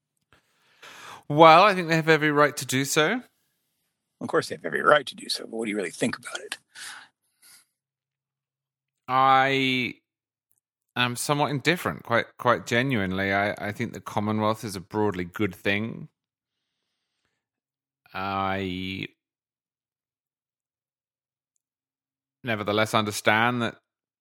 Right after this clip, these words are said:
Speaker 1: you know, we took over a lot of countries, and some of them we ran well, some of them we didn't. I think many of them benefited from our having been there.
Speaker 2: Mm-hmm.
Speaker 1: But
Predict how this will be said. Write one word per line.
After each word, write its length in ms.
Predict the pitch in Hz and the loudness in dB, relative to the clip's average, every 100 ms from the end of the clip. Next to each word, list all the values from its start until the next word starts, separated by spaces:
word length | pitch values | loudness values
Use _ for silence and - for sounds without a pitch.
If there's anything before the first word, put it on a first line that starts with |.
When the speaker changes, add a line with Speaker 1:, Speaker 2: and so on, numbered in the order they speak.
| _ _ _ _ _ _ _ _ _ _ _ _ _ _ _ _ _ _ _ _ _ | _ _ _ _ _ _ _ _ _ _ _ _ _ _ _ _ _ _ _ _ _
Speaker 1:
you 60 | 98 | -8
know, 80 | |
we 100 | 101 | -6
took 220 | 110 - 123 | -4 2 4
over 260 | 131 110 | 4 4
a 60 | 110 | 2
lot 120 | 123 | 2
of 80 | 117 | 0
countries, 640 | 165 160 78 60 - - _ _ _ _ _ - | -2 -2 -6 -8 -12 -16 _ _ _ _ _ -12
and 720 | 92 92 92 92 92 90 87 - - _ _ _ _ _ _ _ _ _ _ _ _ _ _ _ _ | -8 -6 -6 -6 -6 -8 -10 -16 -20 _ _ _ _ _ _ _ _ _ _ _ _ _ _ _ _
some 200 | - 104 | -6 -4
of 60 | 98 | -4
them 120 | 92 | -4
we 80 | 87 | -4
ran 220 | 85 85 | -4 0
well, 220 | 135 139 | 2 2
some 160 | 110 90 | -2 -8
of 40 | |
them 100 | 80 | -6
we 100 | 82 | -4
didn't. 420 | 117 135 139 127 _ _ _ - | -2 -2 -2 -10 _ _ _ -14
I 60 | |
think 220 | 104 92 78 | -10 -10 -4
many 200 | 117 110 | -2 0
of 60 | |
them 120 | 98 | 0
benefited 500 | 92 113 117 120 107 | 2 0 0 -4 -6
from 160 | - 107 | -4 0
our 140 | 104 | 0
having 300 | 101 92 87 | 0 -2 -4
been 240 | 85 117 117 | -2 0 0
there. 380 | 71 90 131 - _ _ _ _ _ _ _ _ - | -2 -4 -6 -10 _ _ _ _ _ _ _ _ 0
Speaker 2:
Mm-hmm. 320 | 113 110 101 - _ _ - | 0 0 -4 -6 _ _ 2
Speaker 1:
But 240 | 113 92 | 4 4